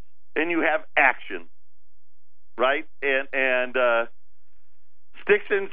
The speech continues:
stones may break my bones, but names will never hurt me," right? That's kind of the expression, which is, you know, talk is one thing, but it's physical action,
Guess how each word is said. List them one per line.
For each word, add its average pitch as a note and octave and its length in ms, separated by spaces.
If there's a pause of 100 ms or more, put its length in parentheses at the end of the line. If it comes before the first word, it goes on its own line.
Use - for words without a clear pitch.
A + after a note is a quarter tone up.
stones F#3 480
may D#3 140
break D#3 340
my D3+ 140
bones, D3+ 340
but C#3 140
names C#3+ 260
will D#3 100
never C#3 260
hurt D3 260
me," G2+ 140 (120)
right? A#2+ 360
That's D3+ 280
kind D3+ 240
of C3+ 120
the C#3+ 180
expression, C#3+ 720 (300)
which D3 200
is, C3+ 140 (260)
you C#3+ 100
know, C3 200 (100)
talk E3 320
is D3 140
one D3 320
thing, C3+ 240
but C3+ 140
it's B2 240
physical C#3+ 460 (100)
action, C#3 560